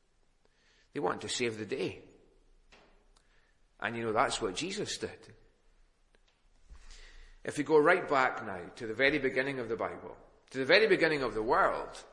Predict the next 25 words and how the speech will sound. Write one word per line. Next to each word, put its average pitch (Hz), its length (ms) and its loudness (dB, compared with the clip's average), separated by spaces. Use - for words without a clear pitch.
in 185 140 2
the 226 100 6
beginning, 143 640 2
God 143 340 6
created 127 520 0
the 113 100 0
world. 113 500 4
You've 120 160 -8
been 120 140 -2
thinking 147 300 0
about 117 160 2
that 107 160 4
in 104 80 -4
Sunday 170 300 0
school. - 260 -4
And 151 260 6
when 220 280 4
he 240 180 0
made 214 220 8
the 170 140 6
world, 151 240 10
everything 190 600 6
was 151 200 6
absolutely 170 1200 6
perfect. 160 800 2